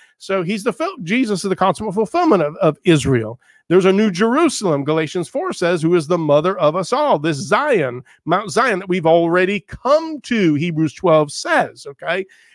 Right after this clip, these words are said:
We're the temple of the Holy Spirit, okay? So the heaven, earth, and sea were done away and, and, uh, done away with, and there's a new heaven and a new earth, meaning that there's a new temple.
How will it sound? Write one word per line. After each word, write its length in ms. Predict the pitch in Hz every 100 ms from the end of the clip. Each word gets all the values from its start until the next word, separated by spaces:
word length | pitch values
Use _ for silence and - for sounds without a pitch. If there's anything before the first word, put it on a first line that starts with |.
| _
We're 240 | 135 165 165
the 100 | 165
temple 340 | 175 170 175
of 140 | 175 165
the 80 |
Holy 300 | 151 185 196
Spirit, 720 | 175 - - - 370 392 - - _
okay? 500 | 147 135 156 196 247 - _ _
So 380 | - - 180 185
the 160 | 165 151
heaven, 420 | 175 214 214 214 220
earth, 300 | 214 208 190
and 120 | 165
sea 380 | - 262 254 233
were 200 | 180 175
done 200 | 180 185
away 320 | 165 180 214
and, 180 | 165 185
and, 300 | 147 151 180 175 -
uh, 80 | 156
done 220 | 147 175
away 320 | 143 190 262
with, 280 | 175 185 190 180
and 180 | 170
there's 220 | 165 156 135
a 40 |
new 240 | 156 254
heaven 360 | 175 160 185 202
and 200 | 180 156
a 60 | 143
new 280 | 170 294 294
earth, 300 | 147 143 165 - _ _
meaning 300 | 175 208 202
that 120 | 190
there's 220 | 180 185
a 100 | 196
new 260 | 185 151 165
temple. 580 | - 240 294 - 107